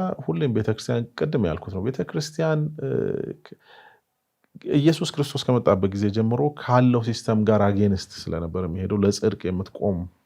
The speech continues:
አካል ስለሆነች እና ደግሞ ቤተክርስቲያን ውስጥ የ-፣ የግለሰብ መብት የሚጠበቀው እስከተወሰነ ደረጃ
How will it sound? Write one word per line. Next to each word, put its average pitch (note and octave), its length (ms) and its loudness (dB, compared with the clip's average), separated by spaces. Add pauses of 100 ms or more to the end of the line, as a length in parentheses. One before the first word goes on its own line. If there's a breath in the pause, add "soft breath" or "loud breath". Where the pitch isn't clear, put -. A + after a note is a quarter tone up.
አካል F2+ 340 -4
ስለሆነች G2+ 580 -6 (500 loud breath)
እና G2 140 -2 (140)
ደግሞ G2 340 0
ቤተክርስቲያን G#2+ 540 0
ውስጥ D3+ 180 -6 (120)
የ-፣ G#2 200 2 (640)
የግለሰብ G2 960 -2
መብት A2 260 -4 (720 soft breath)
የሚጠበቀው G#2 720 2
እስከተወሰነ G2+ 540 -6
ደረጃ F#2+ 260 -4